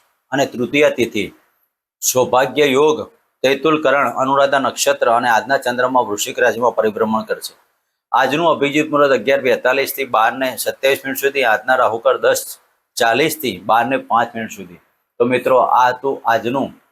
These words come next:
પંચાંગ અને હવે આપણે વાત કરીશું આજનું ગ્રહ ગોચર. ગુરુદેવ કર્ક રાશિમાં પરિભ્રમણ કરી રહ્યા છે, કેતુ મહારાજ સિંહ રાશિમાં, શુક્રદેવ કન્યા રાશિમાં, મંગળ, બુધ અને સૂર્યની યુતિ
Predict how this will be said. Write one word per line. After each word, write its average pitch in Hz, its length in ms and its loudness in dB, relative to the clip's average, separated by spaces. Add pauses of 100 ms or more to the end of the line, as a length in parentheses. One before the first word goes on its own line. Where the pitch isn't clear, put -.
(1300)
પંચાંગ 120 380 0
અને 113 140 0
હવે 117 180 2
આપણે 127 220 2
વાત 113 260 2
કરીશું 117 360 -2 (120)
આજનું 117 400 -2
ગ્રહ 113 240 2
ગોચર. 107 320 0 (840)
ગુરુદેવ 160 320 4
કર્ક 151 260 0
રાશિમાં 151 380 0
પરિભ્રમણ 139 480 0
કરી 139 140 0
રહ્યા 139 180 4
છે, 139 140 -6
કેતુ 131 320 -6
મહારાજ 131 360 2 (240)
સિંહ 131 260 0
રાશિમાં, 92 460 -4 (560)
શુક્રદેવ 156 500 2
કન્યા 135 280 0
રાશિમાં, 143 760 -2
મંગળ, 131 320 2
બુધ 131 240 0
અને 139 160 0
સૂર્યની 120 420 -2
યુતિ 120 440 -4